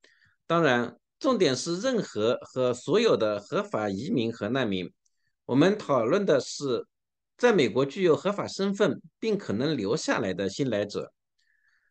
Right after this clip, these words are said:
他说，这位官员还说，这个为新美国人设置的工作组由白宫通过白宫国内政策委员会协调，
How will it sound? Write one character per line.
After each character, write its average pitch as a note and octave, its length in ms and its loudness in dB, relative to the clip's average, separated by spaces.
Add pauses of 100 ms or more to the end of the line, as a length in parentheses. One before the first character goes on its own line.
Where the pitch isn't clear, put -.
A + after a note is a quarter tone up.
他 C3 120 -4
说， B2+ 380 0 (340)
这 A#3 100 0
位 B3 120 6
官 B3+ 180 6
员 A3+ 100 6
还 D#3+ 160 2
说， G3 460 0 (400)
这 C#4 140 0
个 A#3+ 120 8
为 A3 240 6
新 C#4+ 240 -4
美 D#3 220 0
国 B2+ 180 -2
人 A2 160 -2
设 D#3+ 220 -4
置 D3 140 -6
的 B2+ 120 2
工 F3+ 200 0
作 F3 100 0
组 F#2+ 400 -6 (160)
由 C#3+ 180 4
白 C#3 300 2
宫 A3 380 0
通 F#3+ 180 -2
过 F3+ 160 2
白 A#2+ 220 -2
宫 F#3+ 220 0
国 D#3+ 200 -2
内 G#3+ 160 2
政 A3+ 220 -2
策 F#3+ 180 -2
委 G#2+ 140 -2
员 G2+ 160 -6
会 C3 180 -2
协 C#3+ 180 0
调， G2 460 -4